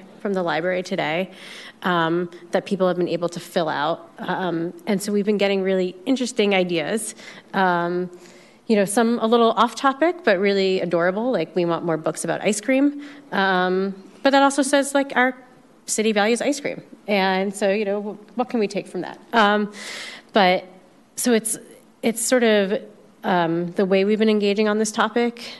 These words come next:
um, is a direct result from that. It's, you know, from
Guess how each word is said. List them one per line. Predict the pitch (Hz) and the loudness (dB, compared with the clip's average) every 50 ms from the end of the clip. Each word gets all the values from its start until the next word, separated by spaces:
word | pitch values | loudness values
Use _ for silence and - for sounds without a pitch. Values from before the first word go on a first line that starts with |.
| - - - | -16 -8 -2
um, | - 185 170 170 170 175 - | 0 2 2 2 2 0 0
is | 185 170 | 0 0
a | 180 | 0
direct | 165 175 165 160 151 - - | -2 0 -2 -2 -2 -2 -4
result | 170 156 - - - - | -4 -2 -2 -4 -4 -4
from | - 180 180 | -4 -2 -2
that. | 180 190 196 202 - - - | 0 2 2 0 0 0 -4
It's, | 185 180 - - - - | -4 -4 -4 -8 -6 -4
you | 208 175 | -2 -2
know, | 165 165 | -2 -2
from | 165 - 185 165 165 170 170 - | -2 -2 -2 0 0 0 -2 -6